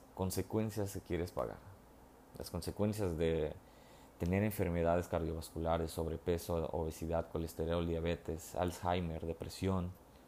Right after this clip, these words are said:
por no moverte y no hacer ejercicio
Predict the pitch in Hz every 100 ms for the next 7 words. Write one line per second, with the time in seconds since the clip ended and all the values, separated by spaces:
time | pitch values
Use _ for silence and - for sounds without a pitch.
0 | - - 85 90 98 110 104 87 87 -
1 | - - - - 90 98 104 95 - 80
2 | 98 95 123